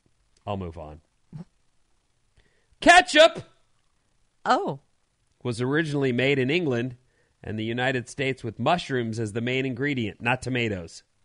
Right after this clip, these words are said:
Speaker 1: That lasted until the early eighteen hundreds when tomato ketchup started getting more popular.
Speaker 2: Oh. Uh, s-, uh, wow.
Speaker 1: Mushroom.
Speaker 2: It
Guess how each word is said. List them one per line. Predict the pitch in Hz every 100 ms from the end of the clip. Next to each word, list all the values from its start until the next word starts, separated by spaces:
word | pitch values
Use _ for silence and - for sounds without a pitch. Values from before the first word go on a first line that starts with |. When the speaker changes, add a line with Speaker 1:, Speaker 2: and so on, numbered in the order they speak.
| _ _ _ _ _ _ _
Speaker 1:
That | 117 101
lasted | 120 120 - 113
until | 113 - 123
the | 113 -
early | 175 190 185
eighteen | 180 196 180
hundreds | 190 185 131 98
when | 120
tomato | - 131 156 165
ketchup | 127 143 135 156
started | - 143 143 131
getting | 156 156
more | 160 165
popular. | 160 180 170 127 95 - _ _ _ _ -
Speaker 2:
Oh. | 165 160 165 160 151 127 - -
Uh, | - _ _ _ _ _
s-, | 214 - -
uh, | 226 254 262 262 254 - -
wow. | 202
Speaker 1:
Mushroom. | 107 147 156 120 151 139 123 110 95 87 85 _ _ _ _ _ - -
Speaker 2:
It | 440 359